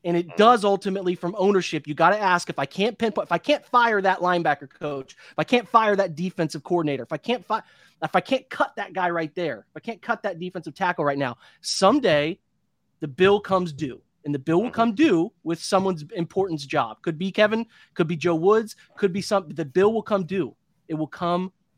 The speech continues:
Speaker 1: due. And it's, it's, it's, you cannot, the way they've lost these three games. And I, again, I support Kevin, but his guys are undisciplined. His guys are
Speaker 2: Mm-hmm.
Speaker 1: undisciplined.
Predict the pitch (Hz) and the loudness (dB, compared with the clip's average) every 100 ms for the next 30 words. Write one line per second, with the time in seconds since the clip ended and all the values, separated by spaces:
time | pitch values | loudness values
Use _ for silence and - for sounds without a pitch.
0 | _ _ _ _ 143 160 143 - _ _ | _ _ _ _ -8 -4 -4 -8 _ _
1 | 151 151 143 - - 160 143 - 151 147 | -8 -8 -8 -16 -12 -10 -10 -12 -10 -10
2 | - 151 208 - 208 180 - 160 147 175 | -10 -6 -6 -2 0 0 -2 -4 0 0
3 | 214 226 180 165 175 - 139 - 180 190 | 2 0 2 2 2 -2 -14 -8 -6 -2
4 | 165 - - - 139 147 175 202 180 117 | -2 -4 -16 -10 2 2 4 2 0 -2
5 | _ - 160 - - 226 214 - 160 131 | _ -2 -2 -2 -4 -2 -2 0 -2 -2
6 | 113 _ _ 156 143 170 - 156 160 185 | -10 _ _ -4 0 0 0 4 6 6
7 | 196 - - 147 - 165 180 165 - 139 | 4 -4 -8 -8 -2 0 2 0 -2 -8
8 | 113 101 _ 151 139 156 151 143 165 160 | -12 -16 _ -10 4 4 4 -2 -4 -2
9 | 156 147 139 120 107 | -2 -4 -8 -16 -18